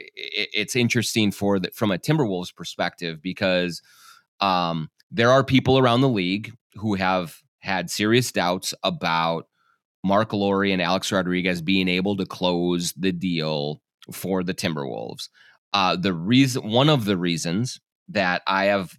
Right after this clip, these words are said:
always kind of assumed that this is going to work out is that Mark Lowry and Alex Rodriguez are bought in to the Timberwolves on a valuation of one point six billion dollars. Right now, today, it's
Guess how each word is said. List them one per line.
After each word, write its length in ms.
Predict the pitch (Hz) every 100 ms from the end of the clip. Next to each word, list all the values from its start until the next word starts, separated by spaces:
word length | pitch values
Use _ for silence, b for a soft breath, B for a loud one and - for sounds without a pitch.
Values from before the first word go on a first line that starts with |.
| _ -
always 540 | 104 107 104 95 -
kind 240 | - 101
of 140 | 98 85
assumed 720 | 85 - - 131 135 127 110
that 260 | 92 98 -
this 200 | 110 -
is 220 | 98 78 _ -
going 360 | 80 101 110 113
to 220 | - 110
work 340 | 92 98 95 87
out 300 | 76 73 - b b b b -
is 240 | 110 87
that 320 | 90 90 85 _ _ _ -
Mark 200 | 107 127
Lowry 240 | 131 131
and 80 | 117
Alex 280 | 107 113 -
Rodriguez 480 | 98 98 101 95 90
are 80 | 87
bought 380 | 85 87 98
in 480 | 95 87 80 80 82 - _ _ _ -
to 160 | 120
the 80 | 101
Timberwolves 720 | - 107 92 90 90 85 92
on 140 | 85
a 80 | 82
valuation 760 | 78 87 92 90 87 90 - 85
of 140 | 78
one 240 | 80 90 87
point 260 | 92 85
six 240 | - 80 85
billion 400 | 85 82 78 71
dollars. 480 | 58 50 52 - - _ _
Right 340 | 90 117 143 101
now, 420 | 107 101 85 90
today, 680 | - 117 110 104 76 76 82 - _ _
it's 240 | 110 -